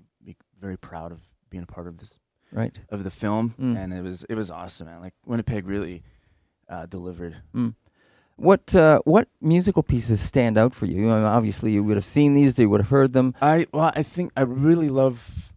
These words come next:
Speaker 1: Lisa's song, the, the one she sings at the end, uh, and when she leaves, uh, her job
Speaker 2: Mm.
Speaker 1: as a maid,
Speaker 2: Mm.
Speaker 1: or, uh, was she, was she a maid? I, yeah,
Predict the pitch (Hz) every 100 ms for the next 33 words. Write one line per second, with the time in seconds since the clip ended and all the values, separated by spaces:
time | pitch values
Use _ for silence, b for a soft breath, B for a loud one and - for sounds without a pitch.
0 | _ _ 107 110 123 107 - 117 127 123
1 | 107 110 101 95 92 101 101 - - 107
2 | 101 - 95 92 104 110 - _ - 90
3 | - 92 92 87 _ _ _ - 92 -
4 | 98 90 98 101 95 101 - - _ _
5 | 87 85 80 76 92 _ _ - 98 -
6 | 90 87 95 - _ - 120 90 90 87
7 | 87 104 - _ _ 107 113 _ _ _
8 | - 92 87 80 85 - _ _ _ -
9 | 107 - 147 196 170 180 160 101 104 98